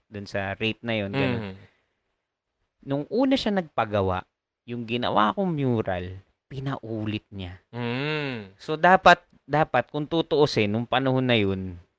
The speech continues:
Speaker 1: ano na eh, di ba?
Speaker 2: Cut off na.
Speaker 1: Oo
Speaker 2: Parang
Speaker 1: eh, oo eh. Alam ko na, sabi ko na to sa isang previous na episode natin.
Speaker 2: Aha.
Speaker 1: Ayun. Pero yun nga, buti na lang, tinuloy ko yun. Hanggang ngayon, actually, kanina magkausap kami.
Speaker 2: Mhm.
Speaker 1: So, may mga,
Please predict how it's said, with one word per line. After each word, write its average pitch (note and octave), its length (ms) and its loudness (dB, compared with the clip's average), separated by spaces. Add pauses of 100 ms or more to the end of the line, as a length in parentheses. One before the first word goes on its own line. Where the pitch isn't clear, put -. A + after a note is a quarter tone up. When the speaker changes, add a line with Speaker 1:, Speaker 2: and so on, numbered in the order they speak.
(160)
Speaker 1:
ano C3+ 260 -8
na C#3+ 120 -4
eh, B2 260 -2
di G2 140 -4
ba? G2 340 -2
Speaker 2:
Cut - 300 -6
off A2 200 -14
na. G#2+ 200 -10
Speaker 1:
Oo C#3+ 560 12
Speaker 2:
Parang D3 80 10
Speaker 1:
eh, G#2 420 4
oo G2+ 340 0
eh. G#2 120 2
Alam F3+ 320 6
ko A3 100 4
na, G3+ 140 4
sabi D3+ 340 0
ko C#3+ 140 -4
na C#3 100 0
to B2+ 140 -8
sa B2 160 -8
isang G#2+ 400 -8
previous G2+ 480 -12
na G2 160 -12
episode F2+ 480 -12
natin. F#2+ 340 -4
Speaker 2:
Aha. G2+ 160 -16 (320)
Speaker 1:
Ayun. E2+ 240 -14 (320)
Pero D3+ 160 -2
yun E3 160 0
nga, C3+ 160 -2
buti D#3 400 -4
na G3 160 2
lang, A2 640 2
tinuloy C#3+ 480 0
ko F#3+ 80 6
yun. A#2 480 4
Hanggang D#4+ 320 0
ngayon, F#4 260 6
actually, B3 380 0
kanina D#3+ 320 0
magkausap G2+ 480 -6
kami. G2+ 260 -8
Speaker 2:
Mhm. A2+ 300 -2 (260)
Speaker 1:
So, D3+ 140 -8
may F3 160 -2
mga, F3+ 320 0